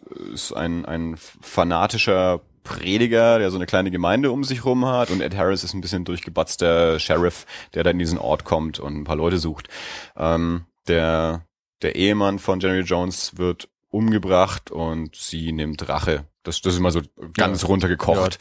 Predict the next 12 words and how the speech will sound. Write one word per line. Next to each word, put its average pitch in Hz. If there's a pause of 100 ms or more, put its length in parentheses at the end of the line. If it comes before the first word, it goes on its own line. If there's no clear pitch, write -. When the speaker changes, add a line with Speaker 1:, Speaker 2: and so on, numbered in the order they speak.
(160)
Speaker 2:
Ja, 101
ja. 92
Speaker 1:
Deswegen 87
natürlich 85
auch 80
die -
Sweet 80
Vengeance, 82
also 78
dieses, 73
dieses 76
Rachemotiv. 76